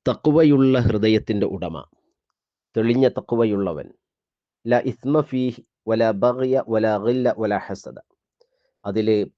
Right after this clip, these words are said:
പാപങ്ങളില്ല, അതിൽ അനുസരണക്കേടില്ല, അതില് വിദ്വേഷമില്ല, പകയില്ല,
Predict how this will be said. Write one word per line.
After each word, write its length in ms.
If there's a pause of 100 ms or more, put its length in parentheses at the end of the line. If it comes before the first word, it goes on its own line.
പാപങ്ങളില്ല, 880 (600)
അതിൽ 240
അനുസരണക്കേടില്ല, 1120 (680)
അതില് 460
വിദ്വേഷമില്ല, 880 (100)
പകയില്ല, 600